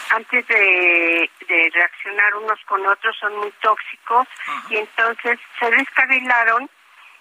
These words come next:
Speaker 1: y lo que se formó fue una cantidad de humo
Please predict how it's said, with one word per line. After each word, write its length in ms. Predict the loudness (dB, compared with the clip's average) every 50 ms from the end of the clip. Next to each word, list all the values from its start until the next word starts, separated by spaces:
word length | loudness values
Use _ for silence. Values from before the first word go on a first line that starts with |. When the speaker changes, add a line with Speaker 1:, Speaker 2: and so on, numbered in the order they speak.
| _ -10
Speaker 1:
y 500 | -8 -6 -4 -4 -4 -4 -4 -4 -6 -8 -10 -16 -20 -20 -20 -20 -20 -20 -20 -20 -20 -20 -20 -20 -20 -10 -4 0 2 2
lo 200 | 2 2 0 -2
que 640 | -2 0 2 2 4 4 4 2 2 0 -2 -4 -8 -12 -20 -20 -18 -14 -10 -8
se 120 | -8 -8
formó 640 | -6 0 4 4 4 4 4 4 4 4 4 2 2 -2 -10 -10 -4
fue 280 | 0 0 2 2 0 -4 _ -20 -18 -18 -16 -16 -12 -8
una 200 | -4 0 0 0 0
cantidad 520 | 0 -2 -2 -2 -2 -2 2 2 4 4
de 180 | 4 4 2 2
humo 460 | 0 -4 -6 -6 -2 -2 0 -2 -2